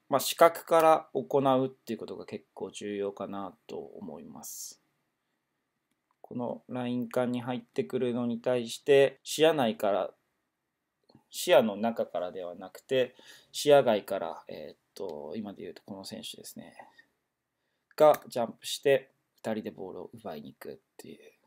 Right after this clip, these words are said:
これに、この前、えーっと、ワールドカップの前に日本とスペインが親善試合やっ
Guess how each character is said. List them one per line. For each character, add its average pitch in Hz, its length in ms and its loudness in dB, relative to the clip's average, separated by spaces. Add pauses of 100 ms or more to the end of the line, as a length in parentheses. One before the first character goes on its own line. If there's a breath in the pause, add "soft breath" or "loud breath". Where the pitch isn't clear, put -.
(1500)
こ 160 120 -6
れ 156 80 -2
に、 147 120 -10 (200)
こ 143 120 -4
の 143 80 2
前、 139 480 2 (200)
え - 380 -12
ー - 60 -20
っ - 80 -20
と、 - 340 -14
ワ 143 180 6
ー - 20 8
ル 175 60 4
ド 185 60 2
カ 185 140 4
ッ - 40 0 (140)
プ 117 140 -4
の 104 100 -6
前 117 300 0
に 92 220 -16
日 123 160 -6
本 120 260 0
と 113 160 -6
ス - 140 -8
ペ 117 160 -2
イ 101 120 -6
ン 98 120 -14
が 92 100 -10
親 117 280 0
善 113 240 -2
試 - 160 -10
合 - 40 -8
や 85 160 -12
っ - 20 -20